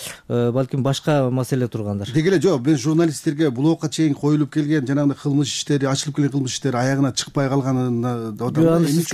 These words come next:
Speaker 1: конкреттүү ошол айтыңыз, мен ошон үчүн
Speaker 2: Мисалы үчүн,
Speaker 1: жооп берейин.
Speaker 2: тиги, э, Сыргак Абдылдаевдин, э, иши азыркы күндө кайсы деңгээлде, кайсы жерге келди?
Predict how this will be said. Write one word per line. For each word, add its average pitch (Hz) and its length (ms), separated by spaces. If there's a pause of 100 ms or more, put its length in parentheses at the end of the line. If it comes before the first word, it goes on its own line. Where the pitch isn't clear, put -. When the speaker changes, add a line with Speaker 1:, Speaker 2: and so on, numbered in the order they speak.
(140)
Speaker 1:
конкреттүү 190 420
ошол 175 300
айтыңыз, 240 340
мен 170 120
ошон 151 200
үчүн 135 140
Speaker 2:
Мисалы 135 140
үчүн, - 20
Speaker 1:
жооп - 40
берейин. 160 600
Speaker 2:
тиги, 165 220
э, - 40
Сыргак 165 360
Абдылдаевдин, 165 640
э, 156 200
иши 143 220
азыркы 160 340
күндө 165 160
кайсы 156 260
деңгээлде, 156 500
кайсы 135 320
жерге 160 180
келди? 139 480